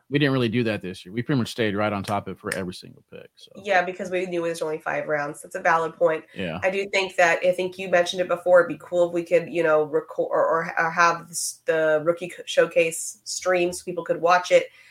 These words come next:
Speaker 2: Um, I don't know how to make that entertaining. Like, I, there, I guess it'd almost have to be, like, a host. <laughs> That's, I don't
Speaker 1: I
Speaker 2: really
Speaker 1: was,
Speaker 2: know, like,
Speaker 1: I was
Speaker 2: you know,
Speaker 1: kinda
Speaker 2: 'cause
Speaker 1: thinking
Speaker 2: Jeff
Speaker 1: about
Speaker 2: was
Speaker 1: this. We
Speaker 2: available.
Speaker 1: had, yeah, we had, um, a talk at the bar last,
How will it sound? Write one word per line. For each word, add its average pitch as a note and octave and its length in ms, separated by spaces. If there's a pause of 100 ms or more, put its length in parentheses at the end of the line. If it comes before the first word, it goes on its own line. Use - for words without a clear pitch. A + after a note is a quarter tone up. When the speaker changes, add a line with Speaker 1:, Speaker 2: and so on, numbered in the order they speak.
(220)
Speaker 2:
Um, E3+ 180
I F3+ 80
don't F#3+ 160
know F#3+ 60
how G3 80
to F#3 80
make F3 160
that F3+ 160
entertaining. F#3+ 680
Like, D3+ 360
I, - 360
there, F3+ 260
I F3 80
guess E3+ 200
it'd E3+ 100
almost E3+ 200
have F3 100
to - 80
be, E3+ 80
like, D#3 180
a D#3 100
host. F3+ 640
<laughs> - 80 (640)
That's, - 200 (380)
I B3 80
don't B3+ 100
Speaker 1:
I - 40
Speaker 2:
really B3 180
Speaker 1:
was, - 20
Speaker 2:
know, A3+ 160 (140)
like, G#3 180 (640)
Speaker 1:
I E3 40
was G3+ 80
Speaker 2:
you B3 80
know, C4 60
Speaker 1:
kinda A3+ 80
Speaker 2:
'cause F#3+ 80
Speaker 1:
thinking D#3+ 120
Speaker 2:
Jeff - 160
Speaker 1:
about B3 60
Speaker 2:
was - 100
Speaker 1:
this. B3 220
We B3+ 140
Speaker 2:
available. - 20
Speaker 1:
had, D#3 380 (460)
yeah, C#3 200
we F3 160
had, F3+ 580
um, B2 720 (500)
a B2+ 60
talk B2+ 360
at A2 60
the A2 80
bar G#2+ 300
last, G#2 300